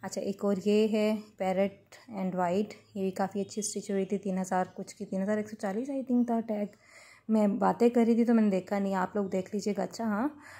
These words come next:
नहीं तो वीडियो को पीछे कर लीजिएगा। अच्छा जी, अब ये लेसेस के साथ इस तरह से इसकी फिनिशिंग हुई हुई है। ये वाइट कलर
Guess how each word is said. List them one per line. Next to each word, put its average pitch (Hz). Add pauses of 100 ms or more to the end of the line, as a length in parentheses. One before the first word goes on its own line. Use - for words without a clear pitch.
(140)
नहीं 196
तो 220
वीडियो 214
को 226
पीछे 226
कर 220
लीजिएगा। 220 (720)
अच्छा 196
जी, 185
अब 196
ये 214
लेसेस 196
के 208
साथ 190
इस -
तरह 180
से 180
इसकी 175
फिनिशिंग 240
हुई 233
हुई 220
है। 208
ये 185
वाइट 180
कलर 226